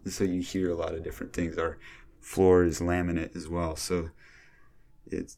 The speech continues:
it, it might sound kinda hollow in here. I don't know. Anyways,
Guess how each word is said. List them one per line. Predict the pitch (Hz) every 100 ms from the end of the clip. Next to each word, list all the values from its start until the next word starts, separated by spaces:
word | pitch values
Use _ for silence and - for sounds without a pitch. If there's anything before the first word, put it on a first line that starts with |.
| -
it, | 92 85 -
it | 82 -
might | 98 95 120 110
sound | - 113 110
kinda | 98 101 87
hollow | 92 104 90 82
in | 85
here. | 82
I | 85
don't | 90
know. | 90 87 - - -
Anyways, | 107 101 90 82